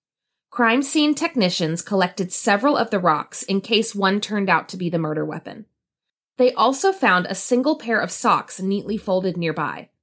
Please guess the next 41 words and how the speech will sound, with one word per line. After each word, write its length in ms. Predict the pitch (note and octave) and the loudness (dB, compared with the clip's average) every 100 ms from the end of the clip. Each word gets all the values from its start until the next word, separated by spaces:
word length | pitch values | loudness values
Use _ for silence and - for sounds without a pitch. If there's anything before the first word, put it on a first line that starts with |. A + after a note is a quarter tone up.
| _ _ _ _ _ | _ _ _ _ _
But 220 | A3 G#3+ | 0 2
besides 480 | B3 A#3 C4 E4 C4+ | 0 2 4 2 0
that, 380 | B3 F#3 D#3 - _ _ | 4 4 4 -2 _ _
there 140 | A3 | 2
was 200 | A#3 A#3+ | 4 4
no 280 | A3 A3 C#4+ | 4 2 4
other 240 | - B3+ A#3+ | 4 2 2
physical 480 | - A3 A#3 G#3 | 2 0 0 -2
evidence 480 | - G#3 E3+ D#3 - | 0 0 0 0 -2
at 160 | E3+ - | -8 -6
the 60 | |
scene, 440 | F3+ B3+ F#3 E3 G3 _ _ - | -6 -4 -4 -6 -12 _ _ -2
and 200 | A3 A3 | 2 4
no 200 | G3+ C4+ | 4 4
clear 340 | - B3+ C4 | 0 0 2
indication 800 | - A3 G#3 G#3 A#3 A#3+ D#3 D3 | 2 2 0 0 -2 -2 -2 -4
of 160 | - F3 | -6 -8
who 280 | - C4+ | 0 2
this 240 | C#4 D4 - | 2 0 0
young 240 | F#3+ G3+ | 2 4
woman 300 | F3+ F#3 G#3 | 4 2 2
was 360 | D#3+ C#3 D3 - | 2 2 -2 -6
and 140 | F3+ F#3 | -8 -6
how 300 | - F#3 F#3+ | 0 0 0
she 200 | - G3 | -2 -2
had 140 | F#3+ | -2
ended 260 | E3 E3 D#3+ | 0 0 0
up 160 | - | 0
dead. 320 | F#3+ D#3+ - - _ _ _ _ _ _ _ _ _ _ | -2 -2 -4 -18 _ _ _ _ _ _ _ _ _ _
An 120 | A#3 - | 0 4
autopsy 640 | A3 F#4 G#3+ F3+ - G#3 | 4 4 2 -2 -2 -2
revealed 460 | G3+ G3+ F#3 D3+ D#3+ | 0 2 2 2 2
her 100 | G3 | -4
cause 400 | G3 G#3 G#3+ A#3+ | -2 2 2 2
of 100 | B3 | 0
death 320 | F#3 C3+ - | 2 2 0
to 100 | - | -4
be 120 | G3 | -2
blunt 340 | F3+ F#3+ G3+ - | -2 0 -2 -2
force 340 | - E3+ E3 | -4 -2 -2
trauma. 460 | - E3+ C#3 G2 | -2 -2 -2 -4